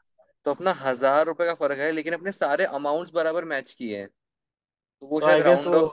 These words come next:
Speaker 1: का गलती रहेगा।
Speaker 2: round of का गल-, हाँ, राउंड ऑफ का scene है। But still भाई, marks देने चाहिए ना फिर ऐसे तो।
Speaker 1: Marks, हाँ, मिलेंगे, marks तो मिलेंगे भाई। वो तो देगा।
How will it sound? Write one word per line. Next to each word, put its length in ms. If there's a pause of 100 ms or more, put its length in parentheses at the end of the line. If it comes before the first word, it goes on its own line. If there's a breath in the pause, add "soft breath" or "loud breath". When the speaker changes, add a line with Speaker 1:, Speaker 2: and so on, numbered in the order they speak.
Speaker 1:
का 80
गलती 380
रहेगा। 220
Speaker 2:
round 400
of 200 (100)
का 120
गल-, 380
हाँ, 400
राउंड 260
ऑफ 100 (100)
का 160
scene 280
है। 140 (240)
But 80
still 560
भाई, 200
marks 420
देने 220
चाहिए 200
ना 100
फिर 180
ऐसे 240
तो। 260
Speaker 1:
Marks, 400
हाँ, 80
मिलेंगे, 460
marks 300
तो 80
मिलेंगे 360
भाई। 260 (680)
वो 100
तो 140
देगा। 540